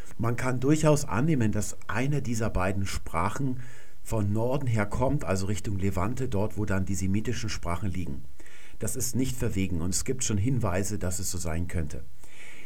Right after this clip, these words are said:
Die andere dieser beiden Sprachen, die kommt von Süden. Das ist also eine afrikanische Sprache. Das ist etwas, was ich Studenten immer wieder klar mache.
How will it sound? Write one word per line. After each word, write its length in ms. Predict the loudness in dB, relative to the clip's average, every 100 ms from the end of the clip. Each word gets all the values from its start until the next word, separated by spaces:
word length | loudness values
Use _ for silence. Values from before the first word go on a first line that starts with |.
| -2
Die 140 | -2
andere 400 | 2 2 4 2
dieser 240 | 0 0 2
beiden 240 | 2 2
Sprachen, 500 | -2 0 0 0 0
die 120 | -2
kommt 220 | -2 -2
von 160 | 0 0
Süden. 320 | 0 -2 -2 -2
Das 160 | -2
ist 160 | 0 0
also 340 | 0 0 0
eine 320 | 0 -2 -2 -2
afrikanische 760 | -2 -2 -2 -2 0 0 -2
Sprache. 480 | -2 -2 -2 -4 -4 -4 -4 -4 -2
Das 80 | -2
ist 60 | -2
etwas, 280 | -2 -2
was 140 | -2 -2
ich 220 | -2 -2
Studenten 540 | -2 -2 0 0 0 -2
immer 300 | 0 0 0
wieder 280 | 0 0 0
klar 300 | 0 0 0
mache. 400 | 0 0 -2 -2